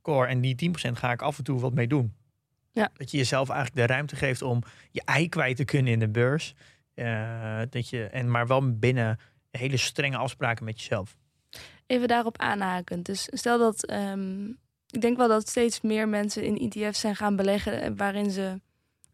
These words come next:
Speaker 2: eh, nou, honderd procent misschien wel passief belegd zijn. Stel dat, dat steeds meer mensen heel passief gaan beleggen, dus met E T F's. Dus het gaat uiteindelijk om natuurlijk de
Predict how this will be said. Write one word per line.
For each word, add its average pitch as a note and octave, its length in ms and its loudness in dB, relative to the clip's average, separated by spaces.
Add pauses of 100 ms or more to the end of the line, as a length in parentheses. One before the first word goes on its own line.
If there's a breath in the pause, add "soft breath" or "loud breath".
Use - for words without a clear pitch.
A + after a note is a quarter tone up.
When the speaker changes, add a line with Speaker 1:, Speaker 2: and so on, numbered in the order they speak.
Speaker 2:
eh, G3 200 -6
nou, G#3 220 -6
honderd G#3+ 280 4
procent G3+ 460 -2
misschien G#3+ 220 -6
wel G3+ 100 -2
passief G#3+ 380 -2
belegd G3+ 340 0
zijn. A#3+ 280 4 (180 loud breath)
Stel C#4 320 4
dat, C4 360 2 (180 soft breath)
dat G#3 200 2
steeds B3+ 400 4
meer A3+ 240 4
mensen A3 320 2
heel A#3 180 8
passief B3+ 380 2
gaan A3+ 200 2
beleggen, G3 320 0
dus F#3 100 -6
met A3 180 4
E A3 120 0
T G3 60 -8 (240)
F's. - 40 -8
Dus G3 240 -4 (380 soft breath)
het - 100 -16
gaat A3+ 180 2
uiteindelijk A#3+ 420 2
om G3+ 100 2
natuurlijk G3+ 360 0
de - 80 -12